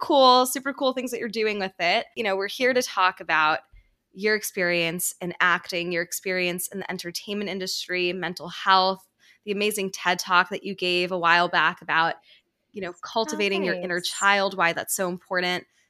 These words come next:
Speaker 1: So I'm super excited to dive into all of these topics, but let's start out.
Speaker 2: I was gonna have to say, y-, you're gonna have to tell me about the ted Talk 'cause I've been too scared to
Speaker 1: <laughs>
Speaker 2: watch
Speaker 1: Well,
Speaker 2: it.
Speaker 1: it was amazing.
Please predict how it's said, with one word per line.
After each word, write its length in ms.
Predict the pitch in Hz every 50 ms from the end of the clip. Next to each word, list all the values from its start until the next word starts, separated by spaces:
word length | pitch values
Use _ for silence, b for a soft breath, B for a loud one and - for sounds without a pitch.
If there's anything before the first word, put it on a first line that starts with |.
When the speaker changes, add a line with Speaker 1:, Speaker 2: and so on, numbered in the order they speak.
| _
Speaker 1:
So 140 | - - 202
I'm 100 | 190 190
super 340 | 190 - - 254 247 277 269
excited 440 | 254 262 - - 190 185 180 180 -
to 80 | 190
dive 400 | 180 170 180 170 170 170 175 -
into 260 | 165 190 196 208 - - -
all 220 | 220 233 247 262
of 80 | 262 208
these 180 | 233 226 - - -
topics, 540 | - 185 165 170 175 - 147 160 160 165 -
but 160 | - - -
let's 400 | 208 240 302 359 - - - -
start 320 | - - 202 190 196 190 - - - -
out. 300 | 190 185 175 165 151 - - _ _ -
Speaker 2:
I 60 | 220
was 100 | 233 226
gonna 140 | 262 240 226
have 80 | 208
to 60 | - -
say, 340 | 294 247 208 202 196 - -
y-, 140 | 185 190 -
you're 240 | 190 208 247 254 269
gonna 140 | 277 277 277
have 220 | 240 233 196 -
to 80 | 202 185
tell 120 | 214 220 208
me 60 | 185
about 160 | 175 185 190
the 60 | 202 180
ted 220 | - 185 170 170
Talk 260 | - 175 165 185 202
'cause 140 | - 226 175
I've 280 | 190 - 190 196 214 202
been 160 | 220 226 226
too 180 | 220 - 240 240
scared 320 | - 302 254 208 196 170
to 100 | - 190
Speaker 1:
<laughs> 0 |
Speaker 2:
watch 360 | 185 190 190 202 - - -
Speaker 1:
Well, 100 | 294 269
Speaker 2:
it. 60 | 262 240
Speaker 1:
it 40 |
was 140 | 233 539 -
amazing. 800 | - 269 247 240 226 233 240 214 - 196 165 160 175 208 226